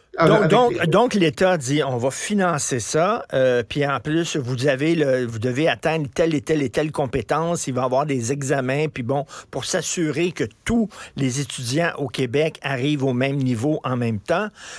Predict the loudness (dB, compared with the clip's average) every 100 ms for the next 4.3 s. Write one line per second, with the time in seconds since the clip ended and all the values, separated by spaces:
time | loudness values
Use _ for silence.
0 | -6 -4 2 2 2 0 0 0 0 0
1 | 0 0 0 2 2 2 2 0 -6 -14
2 | -18 -20 _ -6 2 2 2 0 0 0
3 | 2 0 0 2 2 2 -2 -2 0 -2
4 | 2 0